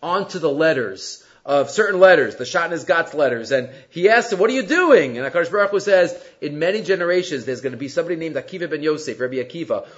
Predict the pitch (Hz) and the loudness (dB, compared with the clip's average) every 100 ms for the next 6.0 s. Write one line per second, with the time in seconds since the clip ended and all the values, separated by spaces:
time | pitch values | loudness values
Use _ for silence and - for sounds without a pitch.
0 | _ 156 156 160 143 123 170 208 - 233 | _ -4 -2 -4 -4 -2 0 0 0 -2
1 | 240 190 135 151 127 - 202 208 170 135 | -2 -4 -6 -8 -6 -2 -2 -2 -8 -6
2 | 196 180 - 185 190 202 202 - - - | -4 -4 0 2 2 -2 -8 -18 -16 -4
3 | 156 147 - 165 151 220 226 202 208 214 | -2 -2 -10 -4 4 6 4 0 -2 -2
4 | 180 165 165 190 262 - 240 240 196 170 | -6 -6 0 0 -2 -4 -4 -4 -2 -4
5 | 160 175 185 220 - 147 113 113 - | -4 -4 -4 -4 -8 -8 -8 -12 -16